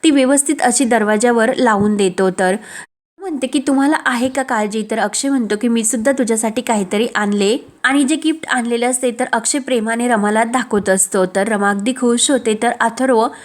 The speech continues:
मनात विचार करतो की, यांचे कितीही भांडण झाले तर लगेच हे सर्व काही विसरून परत एकत्र येतात, मग यांच्यामध्ये असं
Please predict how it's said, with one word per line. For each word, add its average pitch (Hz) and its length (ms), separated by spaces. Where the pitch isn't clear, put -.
मनात 285 300
विचार 277 320
करतो 269 320
की, 254 180
यांचे 247 320
कितीही 285 360
भांडण 254 380
झाले 226 340
तर 240 80
लगेच 240 400
हे 269 200
सर्व 294 300
काही 320 240
विसरून 285 380
परत 262 260
एकत्र 233 440
येतात, 202 360
मग 233 200
यांच्यामध्ये 226 540
असं 269 340